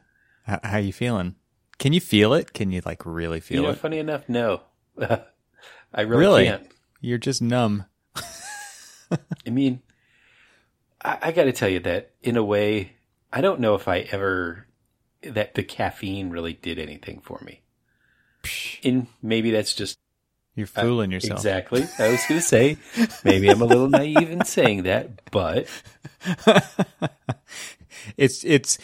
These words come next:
Speaker 1: you just don't notice it because everybody's
Speaker 2: True.
Speaker 1: doing it and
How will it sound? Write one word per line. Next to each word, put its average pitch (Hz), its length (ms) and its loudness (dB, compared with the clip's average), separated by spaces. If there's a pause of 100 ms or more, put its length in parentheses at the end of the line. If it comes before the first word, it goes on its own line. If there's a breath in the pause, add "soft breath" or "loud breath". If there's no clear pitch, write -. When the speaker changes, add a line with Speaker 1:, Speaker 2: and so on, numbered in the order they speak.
(140 loud breath)
Speaker 1:
you 147 100 2
just 170 240 4
don't 143 220 6
notice 139 280 6
it - 120 2
because 107 400 -2 (120)
everybody's 98 880 2
Speaker 2:
True. 101 220 2
Speaker 1:
doing 95 280 2
it 87 260 -6
and 82 340 -8